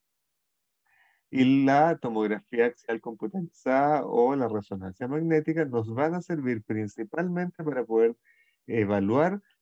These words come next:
lesiones pequeñas. Al igual, como les decía, en pulmón, si es que tenemos lesiones muy pequeñas, de un milímetro, no van a ser observadas con los otros tipos de métodos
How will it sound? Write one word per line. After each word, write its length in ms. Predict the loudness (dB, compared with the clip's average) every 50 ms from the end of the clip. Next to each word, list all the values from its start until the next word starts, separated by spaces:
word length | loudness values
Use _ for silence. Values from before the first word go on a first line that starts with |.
| -10
lesiones 680 | -6 -4 -4 -4 -6 -2 0 0 0 0 -2 -6 -8 _
pequeñas. 540 | -4 -4 -2 0 -2 -2 -2 -4 -10 -16 -18 _ _ _ _ _ _ _ _ _ _ _ _ -6
Al 220 | -2 0 0 2
igual, 460 | 2 0 0 0 0 2 2 0 0 -2
como 220 | -4 -4 -2 -2
les 140 | -4 -4 -4
decía, 580 | -6 -6 -8 -6 -4 0 0 0 0 0 -4
en 180 | -4 -6 -6 -4
pulmón, 540 | -2 -2 -2 -2 -2 -2 -2 -2 -2 -2 -4
si 120 | -4 -8
es 60 | -8
que 140 | -6 -6 -8
tenemos 360 | -4 -2 -2 -2 -2 -2 -2 -2
lesiones 540 | -2 -4 -2 -2 -2 -2 0 -2 -4 -4 -6
muy 260 | -2 -2 0 -2 0
pequeñas, 640 | -2 -4 -4 -2 -2 -2 -2 -2 -4 -6 -8 -8 _ _ _ -20 _ _ -20 _ _ _ -14
de 220 | -12 -4 0 2
un 280 | 4 4 4 4 2 2
milímetro, 720 | 0 0 0 0 0 0 0 -2 -4 -4 -4 -6 -6 -6 _ _ _ _ _ _
no 400 | -8 -6 -4 0 0 2 0 0
van 200 | 0 -2 -2 -2
a 60 | -4 -8
ser 260 | -6 -2 -2 0 0
observadas 680 | 0 -2 -2 -4 -4 -2 0 0 0 0 0 0 -2
con 200 | -2 -2 0 0
los 120 | 0 0 0
otros 340 | 0 0 0 -4 -8 -8 -6
tipos 320 | -6 -6 -4 -4 -6 -6
de 120 | -6 -6
métodos 500 | -4 -2 -4 -4 -2 -2 -2 -2 -2 -4